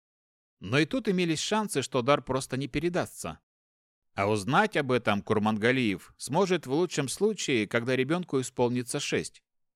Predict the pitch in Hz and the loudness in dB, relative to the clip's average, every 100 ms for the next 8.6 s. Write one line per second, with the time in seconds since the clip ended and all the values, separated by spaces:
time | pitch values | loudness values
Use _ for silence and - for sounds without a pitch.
0 | _ _ _ - 123 - 127 135 131 131 | _ _ _ -6 -4 -2 0 2 2 2
1 | 131 131 170 147 117 113 107 101 107 113 | 0 2 0 0 0 2 2 2 0 0
2 | - 175 - 110 - 110 101 92 135 156 | 0 0 2 0 2 0 0 2 2 0
3 | - 104 107 101 101 - 113 120 85 - | -2 -2 -2 -2 -2 0 0 0 -4 -8
4 | 67 _ _ _ _ _ _ _ - 110 | -12 _ _ _ _ _ _ _ -2 0
5 | 131 214 190 190 196 180 180 - 175 160 | 4 4 4 2 2 0 0 2 2 2
6 | 156 - 185 190 143 123 - 147 139 - | -2 -2 -2 0 0 0 0 0 0 -4
7 | 143 - 120 117 110 - 113 107 101 98 | -8 -4 0 0 -2 -2 -2 0 2 2
8 | 107 120 123 92 73 60 | 0 -2 -2 -4 -6 -12